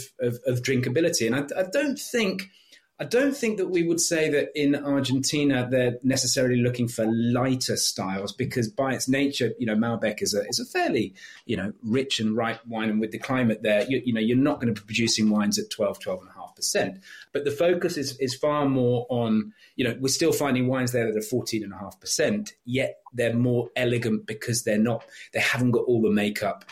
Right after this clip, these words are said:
um, and all the tricks in, in, that they're using in the winery to,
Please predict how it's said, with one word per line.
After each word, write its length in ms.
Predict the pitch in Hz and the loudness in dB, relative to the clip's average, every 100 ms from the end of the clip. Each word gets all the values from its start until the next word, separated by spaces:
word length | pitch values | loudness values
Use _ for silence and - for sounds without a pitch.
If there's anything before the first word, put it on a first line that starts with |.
| - | -8
um, 440 | 104 98 95 95 95 | -2 0 2 2 0
and 100 | 98 | 0
all 140 | 110 101 | 2 0
the 60 | |
tricks 340 | - 110 - 98 | 0 -2 -2 -2
in, 80 | 95 92 | -2 -4
in, 140 | 92 | -10
that 160 | 98 - | -8 -4
they're 100 | 98 | 0
using 320 | 104 101 98 | 0 0 -2
in 80 | 95 | -4
the 60 | 101 | -4
winery 420 | 95 98 92 92 | -2 -2 -2 -2
to, 220 | - | -4